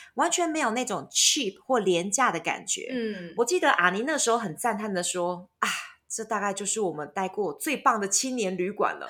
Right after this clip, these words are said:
Speaker 2: <laughs>
Speaker 1: Oh my god，还真的被你说对了。<laughs> 因为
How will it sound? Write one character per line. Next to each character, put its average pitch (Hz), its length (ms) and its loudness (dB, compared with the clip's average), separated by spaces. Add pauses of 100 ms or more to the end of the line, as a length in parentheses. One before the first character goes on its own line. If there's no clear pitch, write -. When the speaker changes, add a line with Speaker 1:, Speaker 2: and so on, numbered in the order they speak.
Speaker 2:
<laughs> 349 420 -4
Speaker 1:
Oh 302 140 12
my 233 140 8
god， 285 260 12
还 247 120 8
真 330 120 -2
的 294 60 -4
被 311 200 4
你 226 40 2
说 294 300 4
对 285 320 12
了。 - 280 8 (340)
<laughs> - 520 2
因 339 140 0
为 370 200 8